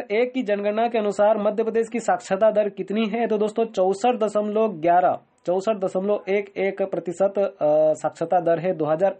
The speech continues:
एक की जनगणना के अनुसार। तो दोस्तों, यहाँ पर तीन फैक्ट आपको याद रखना है। दो हज़ार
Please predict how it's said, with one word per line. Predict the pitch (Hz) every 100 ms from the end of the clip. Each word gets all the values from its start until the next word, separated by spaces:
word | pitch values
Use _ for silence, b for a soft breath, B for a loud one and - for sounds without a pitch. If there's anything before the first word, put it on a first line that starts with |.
| -
एक | 247 247
की |
जनगणना | 185 175 170 160
के | 156 151
अनुसार। | 135 127 120 B B B
तो | 220
दोस्तों, | 247 254 247
यहाँ | 226
पर | 247 240
तीन | 240 254
फैक्ट | 254 233 240
आपको | 226 233
याद | 208 208
रखना | 208 214
है। | 214
दो | 196 190
हज़ार | 208